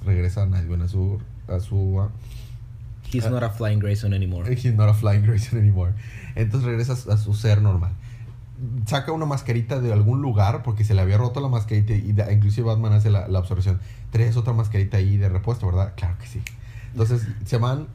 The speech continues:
Speaker 1: eh, él, eh, Nightwing y, y Gotham Girl se, y, eh, se van a, a las Torres Wayne a seguir investigando dónde está Strange para poder ir a destruirlo. Eh, cuando en eso nos damos cuenta que la sustancia que se le lle-, llega, spoiler,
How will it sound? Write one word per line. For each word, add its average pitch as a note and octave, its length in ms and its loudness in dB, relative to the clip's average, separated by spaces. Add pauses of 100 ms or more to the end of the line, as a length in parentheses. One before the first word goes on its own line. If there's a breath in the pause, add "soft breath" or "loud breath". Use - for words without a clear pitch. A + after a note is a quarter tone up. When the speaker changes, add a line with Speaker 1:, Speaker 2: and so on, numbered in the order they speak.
(100)
Speaker 1:
eh, G#2+ 160 -8
él, D3 500 -4 (180)
eh, G#2 280 -2
Nightwing C3 400 -2
y, C3 100 -4
y A2 180 0
Gotham B2 300 -2
Girl A#2+ 240 -2
se, A2 240 -4
y, G#2 300 4
eh, G2 180 2
se G#2 140 -2
van G#2+ 220 4
a, A2+ 40 -4
a G2 220 0
las G2+ 180 2
Torres C3 280 -2
Wayne D3+ 260 -4 (400 loud breath)
a G#2 140 4
seguir A2 180 0
investigando A#2+ 480 -2
dónde A2+ 220 -2
está A2+ 340 -4
Strange C3+ 480 -6
para F#2+ 260 0
poder F#2+ 240 2
ir A#2+ 140 2
a B2+ 100 -2
destruirlo. C3 560 -4 (840 loud breath)
Eh, F2+ 680 2
cuando A#2 280 2
en C3+ 100 0
eso D3+ 200 -2
nos C3+ 100 -4
damos C#3 220 -4
cuenta C#3 260 -6
que C3+ 120 -4
la B2+ 80 0
sustancia B2+ 480 -4
que C3 100 -2
se A#2+ 140 -2
le A2 180 -2 (140)
lle-, A#2+ 300 0
llega, C3+ 240 2
spoiler, D3+ 420 -4